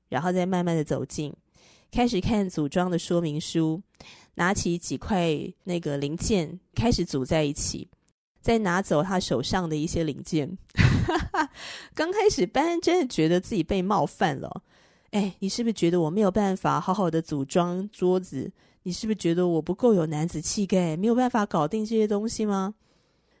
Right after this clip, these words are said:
久而久之，他观察他的妻子多娜，就发现如果给他两个小时，他就能够搞出一个名堂。而如果他自己有两个小时的空档，他会想好好去读一本书。他发现妻子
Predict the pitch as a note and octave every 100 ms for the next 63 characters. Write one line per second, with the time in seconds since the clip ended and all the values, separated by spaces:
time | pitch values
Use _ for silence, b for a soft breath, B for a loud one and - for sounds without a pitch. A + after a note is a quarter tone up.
0 | _ - A#3 D#4 A3+ F#3 A#3 A#3+ A#3 A#3
1 | A3+ C4 G#3+ E3+ G#3 F3+ - G3 F#3+ F3+
2 | F#3 G3 E3+ F#3 F#3+ F#3+ G3 F#3+ D3+ D#3+
3 | B3+ C4 C#3+ F3+ F#3+ F#3 C3+ D#3 E3 C3
4 | - D3+ C3 - B3 C#4 G#3+ F3+ A3 E3
5 | C3+ - F#3+ E3 D3 C#3 - C#3 - F3+
6 | B B B B A3+ B3 D#4 A#3+ - B3+
7 | B3+ C4+ F3+ E3 F3+ C#3 C#3+ - C3 -
8 | D#3 - A3+ F3 C3+ B2 D#3+ D4+ F4+ -
9 | D3+ G3 A#3+ D3+ - G3 E3 G3 B2 B2+
10 | - D#3+ D#3+ - _ B B B B B
11 | E4 F4 F4+ F4+ D#4 B3+ - b - -
12 | D4+ - G#3